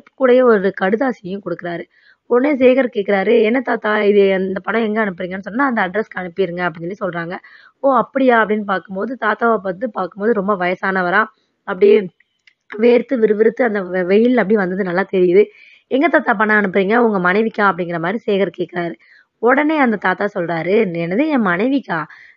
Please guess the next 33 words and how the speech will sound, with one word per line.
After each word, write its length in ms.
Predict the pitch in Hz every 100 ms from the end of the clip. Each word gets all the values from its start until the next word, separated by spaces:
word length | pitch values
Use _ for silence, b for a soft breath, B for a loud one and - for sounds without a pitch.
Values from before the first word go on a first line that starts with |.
| _
நான் 240 | 190 220 285
உயிரோட 280 | 277 269
இருக்கும்போது 360 | 254 226 226 233
என் 160 | 220 185
மனைவிக்கு 380 | 185 254 262 214
நான் 180 | 190
எதுக்கு 180 | 214 220
பணம் 180 | 196 185
அனுப்ப 180 | 185 170
போறேன்? 260 | 180 175
அவளா 240 | 165 180 233
என் 140 | 226
கூட 200 | 180 208 208
தான் 140 | 202
இருக்கா. 200 | 175 190
இது 160 | 175 175
வந்து 180 | 190 247
முதியோர் 400 | 220 226 277 262
இல்லத்துக்கு 320 | 233 202 190
தம்பி. 300 | 180 180 185 208 b b b _
கடந்த 220 | 220 208
பத்து 260 | 202 202 262
வருஷமா 340 | 240 226 269
இந்த 180 | 269 220
போஸ்ட் 280 | 196 226 247
ஆஃபீஸ்ல 300 | 214 208 214
தான் 120 | 254
வந்து 120 | 226
பணம் 200 | 196 196
அனுப்பிக்கிட்டு 360 | 202 180 180 165
இருக்கேன். 200 | - 220
உங்களுக்கு 260 | 202 180
தெரியாதா? 500 | 180 202 254 220 190